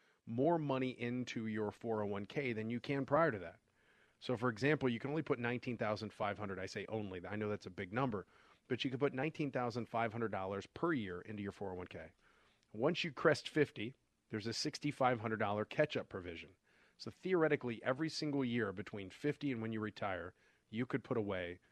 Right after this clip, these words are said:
twenty-six thousand dollars a year. On top of that, if you want to supplement that retirement, uh, uh, income or retirement savings,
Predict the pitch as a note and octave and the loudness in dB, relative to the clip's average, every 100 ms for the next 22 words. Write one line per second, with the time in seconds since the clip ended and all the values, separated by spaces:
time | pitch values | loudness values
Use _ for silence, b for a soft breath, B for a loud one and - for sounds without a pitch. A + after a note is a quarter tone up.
0 | _ - C3 B2 A#2 A2+ - G2 F#2 F#2 | _ -4 0 0 -2 -6 -6 -6 -6 -6
1 | F#2 E2+ E2+ E2+ E2+ F2+ _ _ _ - | -8 -8 -10 -12 -16 -20 _ _ _ -10
2 | - C#3+ C#3+ E3+ E3 A2+ - _ _ b | 0 0 6 8 6 2 -6 _ _ b
3 | b b b B2 B2+ - - E3 D3+ A#2 | b b b 0 0 2 2 4 4 0
4 | G2 F#2+ G2+ - - F2+ F2 - - G#2 | -2 -6 -6 -10 -10 -10 -10 -14 -10 -8
5 | F2+ E2+ E2+ _ _ - G2 E2+ - G2+ | -6 -10 -14 _ _ -10 -8 -8 -8 -10
6 | F#2 F#2+ A2+ B2+ - G#2+ G2 A#2 F#2 F2+ | -10 -8 -8 -8 -4 -4 -2 -4 -4 -6
7 | - G2 A2+ | -8 -6 -6